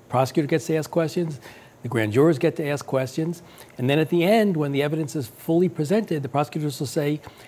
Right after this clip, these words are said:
"Here are the charges that we think should be appropriate. Vote on them." And you need a majority of the twenty-three grand jurors to bring an indictment, a true bill, they call it, meaning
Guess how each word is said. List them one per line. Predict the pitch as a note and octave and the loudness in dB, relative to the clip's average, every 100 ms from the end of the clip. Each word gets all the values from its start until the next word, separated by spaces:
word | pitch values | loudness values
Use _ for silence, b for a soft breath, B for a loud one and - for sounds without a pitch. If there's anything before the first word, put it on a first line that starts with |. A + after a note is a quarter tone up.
| B B | B B
"Here | - - F3 | -8 4 6
are | F#3 | 6
the | E3+ | 2
charges | D#3 D3 C#3+ D3 | -2 0 0 0
that | C3 | -2
we | C3 | -4
think | B2 D#3+ D3 | -4 -4 -2
should | E3 D3 | -2 -2
be | D3+ | -2
appropriate. | D3 - C#3 C3+ A2+ A#2+ E3 B B B B - - | -2 -2 -2 -2 -2 -4 -6 B B B B -20 -14
Vote | G3 C#3+ A3+ | 0 4 6
on | F3 A2+ | 4 0
them." | G#2 G2+ - - | -6 -12 -16 -6
And | D3 | -2
you | C#3+ | 0
need | C#3+ D#3 | 0 0
a | |
majority | C#3+ C3+ B2 C3+ D3 D#3+ | -2 -4 0 2 2 0
of | |
the | C3+ | -4
twenty-three | B2+ D3 D3+ - C#3+ D3 | -6 -4 -4 -4 -4 -2
grand | C#3+ C3+ C#3 | -2 -4 -4
jurors | B2 A#2 A#2+ B2+ - B - | -4 -2 -4 -6 -10 B -4
to | C3 | 0
bring | C3+ B2+ C3 C3 - B B - | 4 4 2 -4 -10 B B -4
an | C#3+ | 0
indictment, | D3 D#3+ F#3+ G#2+ F#2 | 4 4 4 -4 -10
a | A2 | -10
true | G#2+ - E3 | -2 4 4
bill, | C3 D#3 D3 A2 - | 6 4 2 -2 -8
they | B2 | -8
call | - A#2+ | -4 -6
it, | G#2+ | -6
meaning | A2+ A#2 A2 | -8 -10 -10